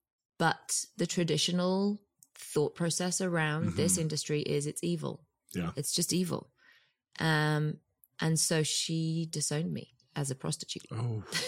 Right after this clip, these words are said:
Speaker 2: Oh.
Speaker 1: She called me a prostitute.
Speaker 2: <laughs> That's
Speaker 1: And
Speaker 2: super painful.
Speaker 1: it was super painful at the time, but, um,
Speaker 2: Did you have grace, or was that
Speaker 1: No, I had, I understood where she was coming
Speaker 2: Okay.
Speaker 1: from.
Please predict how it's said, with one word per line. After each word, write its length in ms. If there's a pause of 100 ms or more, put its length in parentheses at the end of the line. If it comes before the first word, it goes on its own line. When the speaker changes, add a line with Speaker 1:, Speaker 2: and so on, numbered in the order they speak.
(360)
Speaker 2:
Oh. 260 (300)
Speaker 1:
She 100
called 240
me 100
a 60
prostitute. 540
Speaker 2:
<laughs> 640 (480)
That's 160
Speaker 1:
And 100
Speaker 2:
super 420
painful. 480
Speaker 1:
it 60
was 240
super 240
painful 400
at 80
the 80
time, 540 (160)
but, 240 (1120)
um, 520
Speaker 2:
Did 140
you 60
have 80
grace, 420
or 60
was 140
that 180 (560)
Speaker 1:
No, 180
I 80
had, 300
I 140
understood 680
where 140
she 140
was 100
coming 240
Speaker 2:
Okay. 100
Speaker 1:
from. 300